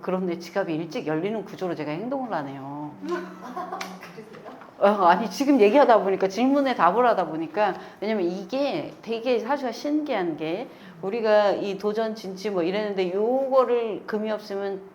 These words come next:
Speaker 1: 이제 좀 생각을 안 하고 한다 그러잖아요. 그게 금이 없다는 것이 계획이 좀 부족하다는 뜻이거든요. 그러면 우리 식당에 앉았어요. 이 테이블 있고 여기가 카운터야.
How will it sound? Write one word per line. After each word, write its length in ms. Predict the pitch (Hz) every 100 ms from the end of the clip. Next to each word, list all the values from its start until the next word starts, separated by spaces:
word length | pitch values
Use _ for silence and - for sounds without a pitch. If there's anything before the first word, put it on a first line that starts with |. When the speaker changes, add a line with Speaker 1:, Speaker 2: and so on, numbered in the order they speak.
| -
Speaker 1:
이제 420 | 170 156 165 151
좀 460 | - 175 160 147 - -
생각을 340 | 277 277 240
안 160 | 147 180
하고 200 | 220 185
한다 260 | 160 143 139
그러잖아요. 680 | 131 143 139 165 214 196 - - - -
그게 280 | 220 226 220
금이 280 | 202 214
없다는 420 | 247 - 180 165 156
것이 240 | 156 180
계획이 880 | - 170 202 220 226 220 220 214 233
좀 160 | 226 185
부족하다는 540 | - 196 190 151 139
뜻이거든요. 600 | 139 - - 165 160 202 - - - - - -
그러면 720 | 208 233 214 175 185 170 - -
우리 120 | - 226
식당에 440 | 226 - 381 320
앉았어요. 1000 | 180 160 202 202 160 151 151 165 151 151 143 - - - - - - - - -
이 60 | 170
테이블 440 | 247 302 277 233
있고 560 | 196 - - 269 302 - - - - - -
여기가 460 | 196 202 214 220 214
카운터야. 800 | 285 302 294 294 185 147 131